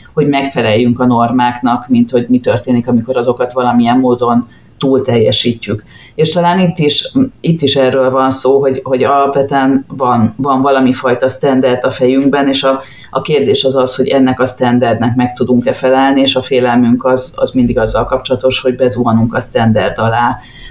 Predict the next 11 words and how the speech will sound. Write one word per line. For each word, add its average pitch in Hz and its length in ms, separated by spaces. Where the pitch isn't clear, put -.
ö, 131 280
és 117 220
a - 40
vágyaink 127 400
meg 127 120
nagyon 120 440
ritkán, 113 680
ö, - 60
pláne 131 300
ha 123 160
már 107 340